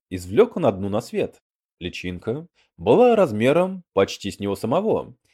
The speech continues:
"Веловатая уже, надо скорее съесть, пока не заснули. Почём брали, госпожа?" "Четыре эфирки", ответил Лахджа. "Это за всё?"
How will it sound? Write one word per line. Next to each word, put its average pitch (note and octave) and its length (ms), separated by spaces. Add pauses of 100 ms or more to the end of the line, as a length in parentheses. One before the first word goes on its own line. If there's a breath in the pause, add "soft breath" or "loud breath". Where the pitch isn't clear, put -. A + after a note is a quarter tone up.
(140)
"Веловатая G#3 760
уже, B2 560 (200)
надо A#2+ 240
скорее E3+ 320
съесть, - 600 (360 soft breath)
пока A2+ 260
не A2+ 100
заснули. C3 640 (360)
Почём G#3+ 360
брали, G#2+ 300
госпожа?" G#3+ 600 (920)
"Четыре E3 520
эфирки", C3 720 (460)
ответил F#2 400
Лахджа. A2 500 (1000)
"Это A#2+ 260
за C3 140
всё?" A2+ 460